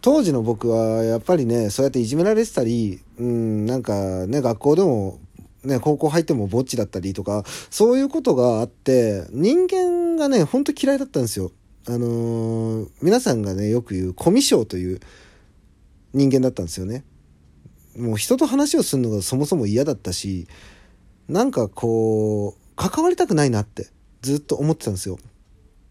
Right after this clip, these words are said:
で、まあ、そんな中ですね、えー、まあ、今みたいにスマホとかが当時ないので、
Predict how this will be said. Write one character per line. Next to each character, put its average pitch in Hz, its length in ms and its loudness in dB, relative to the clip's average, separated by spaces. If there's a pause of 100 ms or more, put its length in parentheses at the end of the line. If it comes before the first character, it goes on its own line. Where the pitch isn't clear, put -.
(680)
で、 147 160 4
ま 175 120 4
あ、 - 20 2
そ 226 220 2
ん 302 180 2
な 294 100 2
中 269 260 2
で 90 100 -4
す - 160 -8
ね、 92 280 -4 (380)
え 127 880 0
ー、 113 40 -4
ま 127 320 0
あ、 - 40 -18 (120)
今 233 180 2
み 131 100 2
た 107 140 -2
い 90 40 -2
に 101 220 0
ス - 180 -2
マ 190 100 4
ホ 202 140 2
と 208 140 2
か 139 140 0
が 92 120 -2
当 143 220 2
時 92 120 -8
な 113 200 -2
い 123 80 -2
の 85 140 -8
で、 85 260 -8